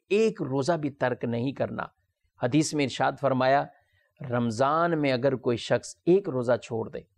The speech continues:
پھر زندگی بھر روزے رکھتا رہے، زندگی بھر قضا کرتا رہے، فرمایا وہ اس روزے کا اجر و ثواب نہیں پا سکتا جو رمضان کے اندر رکھنا تھا،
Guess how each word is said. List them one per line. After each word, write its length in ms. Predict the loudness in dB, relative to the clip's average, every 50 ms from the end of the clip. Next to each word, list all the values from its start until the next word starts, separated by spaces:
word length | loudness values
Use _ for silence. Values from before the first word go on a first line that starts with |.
| _ _ _ _ _ _ _ _ _ _ _ 0
پھر 160 | 2 2 2
زندگی 640 | 2 2 2 2 2 2 0 0 2 2 2 2
بھر 340 | 2 0 -4 -4 -2 0 0
روزے 320 | 0 0 0 0 0 -2
رکھتا 300 | -4 -4 -8 _ -14 -14
رہے، 180 | -14 -14 -16 -20 _ _ _ _ _ _ _ _ _ _ _ _ _ _
زندگی 400 | -4 0 0 2 2 2 2 2
بھر 220 | 2 2 2 0 0 0
قضا 280 | 0 0 2 2 0 0
کرتا 380 | 0 -4 -4 -4 -4 -4 -6
رہے، 80 | -6 -8 -14 _ _ _ _ _ _ _ _ _ _ _ _ _ _ _ _ -2
فرمایا 340 | 0 0 2 2 2 2 2 2 2
وہ 180 | 2 0 0 0 0
اس 240 | -2 -2 -2 -2 -2
روزے 340 | -2 0 0 0 0 0
کا 180 | 0 0 0 -2 -2 -4
اجر 220 | -4 -2 0 0
و 100 | 0 0
ثواب 600 | -2 -2 -4 -2 0 0 2 2 0 0 -2 -2
نہیں 320 | -4 -2 0 0 0 0
پا 260 | -2 -2 -2 -2 -2 -2
سکتا 400 | -4 -6 -12 _ -2 -2 -2 0
جو 180 | 0 -2 -2
رمضان 440 | -2 -4 -6 -6 -8 -8 -8 -8 -10
کے 100 | -12 -14
اندر 160 | -12 -12 -12
رکھنا 280 | -14 -14 -18 -20 -20 -20
تھا، 280 | -20 _ _ _ -20